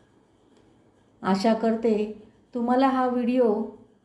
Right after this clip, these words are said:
नक्की आवडला असेल. आवडल्यास लाईक करा, शेअर करा आणि चॅनलला सबस्क्राईब केलं नसेल,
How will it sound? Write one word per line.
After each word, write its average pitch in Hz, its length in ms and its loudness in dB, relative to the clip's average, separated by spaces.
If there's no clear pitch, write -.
नक्की 202 380 -4
आवडला 220 420 2
असेल. 185 400 -4
आवडल्यास 220 800 0
लाईक 202 460 0
करा, 226 360 0
शेअर 220 440 0
करा 220 420 -2
आणि 269 240 0
चॅनलला 254 460 2
सबस्क्राईब 247 580 -2
केलं 233 200 -4
नसेल, 202 720 -2